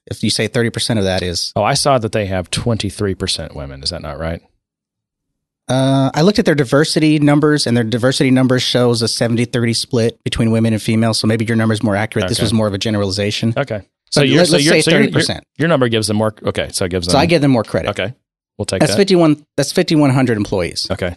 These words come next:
Speaker 1: And so if you just say every one of the, every one of those is getting an adjustment, and we just average it out, that's roughly five hundred eighty-eight dollars a year.
Speaker 2: Yep.
Speaker 1: And it, and that's about fifty dollars
Speaker 2: Per
Speaker 1: a month.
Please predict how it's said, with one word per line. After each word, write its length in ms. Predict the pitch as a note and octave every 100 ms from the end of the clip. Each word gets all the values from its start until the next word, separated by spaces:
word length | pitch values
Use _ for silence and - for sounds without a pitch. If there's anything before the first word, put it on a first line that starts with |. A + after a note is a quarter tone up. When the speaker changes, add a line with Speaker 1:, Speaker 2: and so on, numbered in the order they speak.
| -
Speaker 1:
And 100 | C3+
so 140 | D3+
if 100 | C#3
you 100 | G3
just 180 | G3 -
say 160 | F3
every 240 | C#3+ D#3+ E3+
one 180 | E3 D#3+
of 80 | C#3+
the, 160 | -
every 180 | C#3+ D#3
one 120 | D3
of 60 | C#3
those 120 | B2+
is 100 | A#2+
getting 220 | C3 B2+
an 40 | A#2
adjustment, 500 | G#2 A2+ - A2+ A2
and 120 | A2
we 80 | A2
just 180 | A#2+ F#2+
average 300 | B2 B2+ B2+
it 80 |
out, 320 | G#2 G2 G2 - _ _ _ -
that's 200 | A#2+ -
roughly 580 | D3+ - D#3 C3+ B2 - _ _ _ _ -
five 160 | D3
hundred 240 | F3 E3+ D3
eighty-eight 400 | C#3+ D#3+ D#3+ -
dollars 580 | C3+ B2+ B2 B2 - - _ -
a 60 |
year. 420 | B2+ C3+ G2 G2 - -
Speaker 2:
Yep. 180 | F2+ - _
Speaker 1:
And 120 | B2+
it, 140 | B2 - -
and 160 | C3+
that's 160 | C3 -
about 220 | C3 B2
fifty 300 | - D#3 D3+
dollars 260 | C3 B2+ A#2
Speaker 2:
Per 40 |
Speaker 1:
a 40 |
month. 320 | A2+ G#2 -